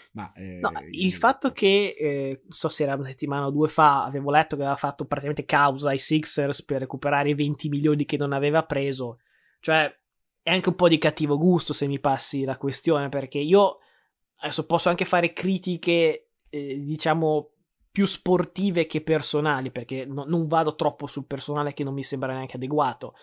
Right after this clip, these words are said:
Speaker 2: però avere la faccia tosta di dire, "Non mi paghi", quando comunque in teoria sono disponibile, però allo stesso tempo sei quello che dice, "No, non posso giocare perché a Philadelphia c'è troppa pressione",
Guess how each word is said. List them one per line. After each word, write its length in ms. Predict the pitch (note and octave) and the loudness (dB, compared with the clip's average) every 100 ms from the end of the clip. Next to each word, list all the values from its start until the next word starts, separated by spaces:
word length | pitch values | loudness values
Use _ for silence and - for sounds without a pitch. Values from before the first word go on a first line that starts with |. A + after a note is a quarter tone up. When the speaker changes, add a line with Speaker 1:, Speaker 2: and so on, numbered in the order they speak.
| _ _ _ | _ _ _
Speaker 2:
però 240 | E3 - - _ _ | 0 0 -4 _ _
avere 280 | C#3 D#3 F3 | -4 -2 2
la 100 | D#3+ | 2
faccia 460 | - - - - F3+ | 2 -2 0 0 2
tosta 440 | F#3+ G#3 G#3 F3 | 4 4 4 0
di 140 | E3+ | -2
dire, 560 | F3 F#3+ D3+ C3+ B2 - _ _ | 0 2 2 0 -8 -14 _ _
"Non 320 | D#3 F3 G3 F#3 | 0 2 4 4
mi 180 | F#3+ | 2
paghi", 800 | F#3+ F#3 F#3+ G#3 G#3+ A3 A#3+ A#3 - | 4 4 6 4 2 2 2 0 -6
quando 480 | - D#3+ D#3 D#3+ D#3+ | 0 4 4 2 0
comunque 720 | - E3 G3+ G3 F3+ E3 - | 2 2 2 4 4 4 2
in 300 | D#3+ D#3+ D#3 | -6 -4 -4
teoria 500 | - D#3+ D#3+ G3+ G3+ | 0 2 2 6 6
sono 560 | F3+ - E3 D#3+ D#3+ D3+ | 6 2 0 2 0 -2
disponibile, 1080 | D3 D#3+ - D#3+ D#3+ F#3+ D3 C#3+ C#3 C3 - _ _ _ _ _ _ _ | -2 -6 -4 -2 0 0 0 -2 -4 -6 -10 _ _ _ _ _ _ _
però 240 | G3 G3+ G#3+ | 8 10 10
allo 200 | G3 F3+ | 8 2
stesso 520 | - F#3 F3 F#3+ F#3 | 0 0 2 2 2
tempo 460 | G3 G3 F#3 G3+ | 4 4 4 4
sei 240 | G3 E3 D#3+ | 4 2 2
quello 260 | E3 E3 | 4 4
che 160 | D#3+ D#3+ | 4 0
dice, 320 | F3 F3 D3+ | -2 -2 -2
"No, 160 | C#3+ D3+ | -2 -2
non 180 | D#3 D#3 | -2 0
posso 220 | D#3+ - | -2 0
giocare 380 | D#3+ D#3+ D#3+ D3 | -2 2 4 4
perché 240 | C#3+ C3+ | -2 -6
a 40 | C3 | -6
Philadelphia 500 | C#3+ C#3 D#3 D3+ D3 | -4 0 0 0 -2
c'è 140 | D3 | -4
troppa 240 | - D3+ | -2 -2
pressione", 640 | D3+ F#3 F#3 G3 E3 C3 | 2 2 4 6 6 4